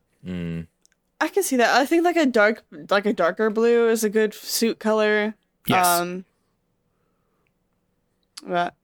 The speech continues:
Speaker 2: I, I still give it a, like, it's a B.
Speaker 1: Gotcha. Uh, all right. S-, speed round. Um, uh, d-, uh, uh, rhyme. Three,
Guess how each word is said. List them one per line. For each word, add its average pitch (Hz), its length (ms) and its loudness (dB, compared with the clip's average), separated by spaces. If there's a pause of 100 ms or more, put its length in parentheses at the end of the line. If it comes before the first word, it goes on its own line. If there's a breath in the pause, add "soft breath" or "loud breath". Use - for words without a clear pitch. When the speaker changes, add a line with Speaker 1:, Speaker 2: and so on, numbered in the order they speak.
(100)
Speaker 2:
I, 277 320 4
I - 20 0
still 311 200 -2
give 233 160 2
it 180 260 -4
a, 202 80 -2
like, 214 140 0
it's 247 180 -2
a 240 40 0
B. 170 380 -4 (1080)
Speaker 1:
Gotcha. - 400 -10 (960)
Uh, 92 680 -2 (280)
all 110 160 0
right. 98 340 -2 (200)
S-, - 200 -14
speed 123 360 -4
round. 101 460 0 (520)
Um, 98 800 -2 (960)
uh, 107 280 -2
d-, 104 160 -10
uh, 98 40 -4
uh, 95 1200 0 (140)
rhyme. 98 440 -2 (380)
Three, 110 600 -4